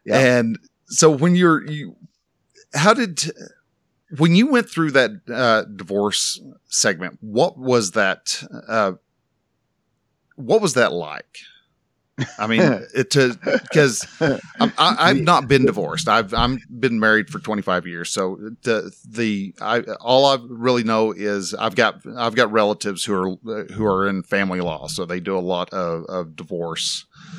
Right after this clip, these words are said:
Speaker 2: um, actions and things like that, and, and, and things like that. And they say, "Boy, that can get some really nasty really quick." But since you have actually been through that battlefield,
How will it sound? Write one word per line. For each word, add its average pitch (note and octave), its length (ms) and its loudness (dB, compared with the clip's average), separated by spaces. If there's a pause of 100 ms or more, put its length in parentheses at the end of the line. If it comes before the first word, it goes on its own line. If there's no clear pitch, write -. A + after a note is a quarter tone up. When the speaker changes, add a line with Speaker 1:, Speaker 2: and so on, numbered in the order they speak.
(320)
Speaker 2:
um, E2+ 420 -4
actions E2 480 -4
and D#2 100 -12
things F2 200 -6
like D#2+ 160 -10
that, D#2 200 -6
and, F2+ 380 -8
and, F2+ 240 -10 (240)
and F2+ 340 -10
things F#2 280 -6
like E2+ 220 -6
that. F2+ 160 -4
And F2 80 -10
they G2 120 -4
say, F2 240 -2
"Boy, F#2+ 340 -2
that F#2 180 -2
can F#2+ 120 -8
get F#2 160 -6
some E2+ 260 -8
really F#2+ 340 0
nasty F2+ 380 -6
really F2+ 300 -4
quick." F2+ 500 -4 (640)
But A2 260 2
since - 280 0
you G3 160 4
have B2 100 -2
actually A#2+ 360 2
been A#2+ 460 0
through A#2+ 280 -2
that F#2 260 0
battlefield, F2+ 760 -2